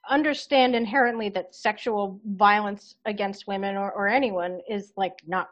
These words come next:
cool. I think that they don't necessarily understand that link between what's happening in a given moment and what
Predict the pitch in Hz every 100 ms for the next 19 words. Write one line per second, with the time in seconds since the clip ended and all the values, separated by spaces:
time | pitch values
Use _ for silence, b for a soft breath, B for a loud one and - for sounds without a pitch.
0 | - - 220 165 185 b b b - 233
1 | 294 285 233 - 233 202 _ 262 262 269
2 | 269 220 214 208 - 208 196 196 196 202
3 | _ - 220 214 202 - 202 190 185 -
4 | 196 185 180 214 214 208 - 185 - 196
5 | 185 180 185 185 196 196 208 202 196 190
6 | 185 180 185 180 185 180 175 180 175 190